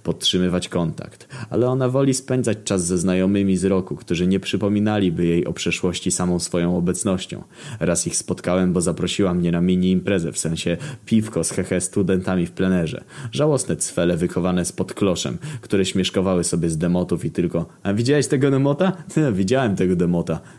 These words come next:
„No, o kurwa, ale dobry, co nie?” „No, <laughs> hi, hi. A, a widziałeś tamtego demota?” Kwiat młodych polskich dorosłych. Będąc przy nich, zatęskniłem nawet za sepkami,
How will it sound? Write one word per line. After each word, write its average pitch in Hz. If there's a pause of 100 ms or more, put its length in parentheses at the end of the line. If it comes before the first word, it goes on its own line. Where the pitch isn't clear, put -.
„No, 139
o 135
kurwa, 120
ale 98
dobry, 104
co 90
nie?” 92 (240)
„No, 180 (160)
<laughs> -
hi, 120
hi. 110 (300)
A, - (220)
a 127
widziałeś 156
tamtego 170
demota?” 190 (420)
Kwiat 92
młodych 82
polskich 85
dorosłych. - (500)
Będąc 139
przy -
nich, 120
zatęskniłem 101
nawet 82
za 82
sepkami, 82